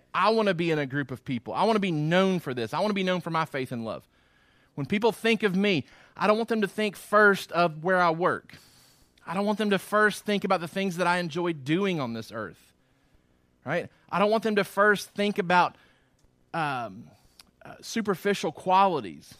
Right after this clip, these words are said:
that I'm funny or that I'm smart or that I'm good with my hands or I can do this or that. I want them to think of my faith and my love.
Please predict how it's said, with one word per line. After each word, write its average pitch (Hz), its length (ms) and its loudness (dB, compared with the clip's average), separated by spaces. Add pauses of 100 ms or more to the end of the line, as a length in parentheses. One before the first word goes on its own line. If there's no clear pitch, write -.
(140)
that 160 100 -2
I'm 156 120 -2
funny 196 520 2
or 139 80 0
that 131 100 -4
I'm 123 120 -4
smart 185 720 -2
or 127 100 -4
that 131 100 -4
I'm 131 120 -6
good 175 160 -6
with 185 120 -4
my 175 140 -2
hands 180 480 -4
or 135 80 -2
I 139 60 -2
can 160 120 -10
do 165 180 -6
this 180 340 -4
or 135 60 -8
that. 165 220 -4
I - 280 -20
want 185 100 -6
them 214 120 -4
to 175 60 -4
think 190 220 -8
of 170 80 -6
my 151 160 -4
faith 190 580 -4 (540)
and 160 100 -6
my 147 140 -2
love. 131 680 -4